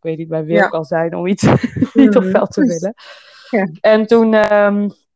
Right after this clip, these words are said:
Speaker 1: ja, ik weet nog dat ze wel zei, dat het, op een gegeven moment heb je natuurlijk dat stukje eigenlijk, er, dat je de ring of fire, zoals ze dat noemen, voelen, voelen. Nou ja, ik had daar
Speaker 2: Mhm.
Speaker 1: heel eerlijk gezegd niet zo last van, maar ik denk dus dat dat door het bad komt, omdat je dan zo lang,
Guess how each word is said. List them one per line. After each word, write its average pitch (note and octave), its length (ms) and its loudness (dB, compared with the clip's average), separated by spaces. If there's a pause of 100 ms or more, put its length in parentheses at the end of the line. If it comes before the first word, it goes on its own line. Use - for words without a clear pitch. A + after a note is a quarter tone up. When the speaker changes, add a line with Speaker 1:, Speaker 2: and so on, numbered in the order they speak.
(480)
Speaker 1:
ja, G#3+ 140 2
ik G#3+ 120 0
weet A3+ 180 4
nog C4 100 0
dat A3+ 180 -2
ze - 80 -6
wel G#3+ 200 2
zei, - 280 -4
dat G3 220 -2
het, G3+ 140 -10
op - 0 -
een - 100 -20
gegeven - 240 -6
moment G#3 160 -2
heb A3 100 -6
je G#3+ 60 -6
natuurlijk G3 260 -8
dat G3 140 -8
stukje G#3 280 -8
eigenlijk, F#3+ 360 -6
er, F#3 60 -16
dat F#3+ 180 -4
je G#3 80 -6
de F#3 180 -2
ring G#3 160 2
of G3+ 140 -2
fire, G#3 340 2
zoals F#3+ 160 -4
ze - 80 -6
dat F3 100 -10
noemen, E3+ 200 -4
voelen, E3+ 400 -6
voelen. F3 480 -6
Nou D#3+ 180 0
ja, D3 180 0
ik - 140 -14
had G#3+ 120 0
daar G3+ 100 0
Speaker 2:
Mhm. G3 100 -2
Speaker 1:
heel F3+ 80 -6
eerlijk A3 180 -10
gezegd F#3 300 -12
niet G3+ 140 -8
zo E3+ 100 -10
last A3 240 -4
van, E3 100 -14
maar E3 80 -10
ik E3 80 -14
denk A3 160 -2
dus A3 120 -8
dat F3 120 -12
dat E3+ 120 -6
door E3 120 -4
het D3 120 -8
bad F3+ 200 -4
komt, - 240 -14
omdat D#3 200 -10
je E3+ 80 -12
dan E3 160 -8
zo F#3 240 2
lang, F3+ 320 0